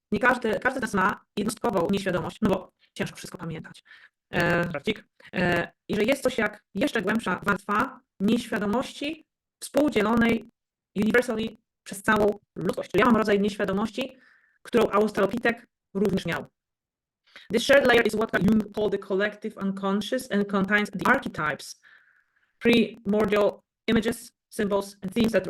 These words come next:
occur in myths, dreams, art, religious across, religions across different cultures, er-, eras, eras. Czyli s-,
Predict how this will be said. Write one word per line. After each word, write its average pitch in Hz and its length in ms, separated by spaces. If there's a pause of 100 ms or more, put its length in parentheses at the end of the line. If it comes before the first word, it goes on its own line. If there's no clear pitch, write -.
occur 226 360
in 190 120
myths, 226 320 (100)
dreams, 208 500
art, 190 300
religious 196 520
across, - 640
religions 214 400
across 190 320
different 190 280
cultures, 180 320
er-, 180 160
eras, 156 320
eras. 180 280 (240)
Czyli - 140
s-, - 260